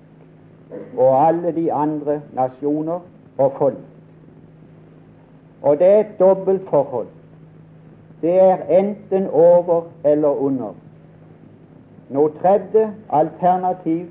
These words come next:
gis ikke i Skriften, skjønt det finnes i virkeligheten etter nitten førtiåtte. Da finnes det et tredje alternativ som heter likestilling. Det er heller ikke av Gud. I nitten førtiåtte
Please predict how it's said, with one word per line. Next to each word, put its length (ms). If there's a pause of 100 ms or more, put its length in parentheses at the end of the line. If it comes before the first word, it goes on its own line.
(100)
gis 320
ikke 280
i 80
Skriften, 440 (600)
skjønt 300
det 200
finnes 320 (220)
i 120
virkeligheten 800 (120)
etter 280
nitten 400
førtiåtte. 640 (1000)
Da 180 (120)
finnes 360
det 160
et 220
tredje 420 (400)
alternativ 840 (680)
som 160
heter 400
likestilling. 760 (360)
Det 100
er 80
heller 320
ikke 220
av 80
Gud. 200 (1500)
I 140
nitten 560
førtiåtte 800